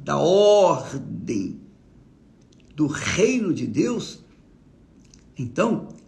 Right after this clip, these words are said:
eu estou guardado, protegido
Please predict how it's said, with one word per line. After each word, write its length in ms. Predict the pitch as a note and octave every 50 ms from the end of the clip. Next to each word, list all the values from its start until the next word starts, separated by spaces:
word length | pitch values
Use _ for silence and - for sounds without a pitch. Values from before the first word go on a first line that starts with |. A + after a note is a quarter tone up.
| _ - - - - - - -
eu 100 | D3+ D3+
estou 440 | C#3+ D3 - - - D#3 E3 D#3+ -
guardado, 1120 | - - - B2 B2+ B2 B2+ B2 A#2 A#2+ A2+ - G2+ A2+ A#2+ B2+ D3 E3 E3 F3 - -
protegido 1120 | - C#3 C#3 D3+ C#3+ - - B2+ B2 A2+ - - - - B2+ D3+ F#3 G3+ F#3+ - A3+ B3+ -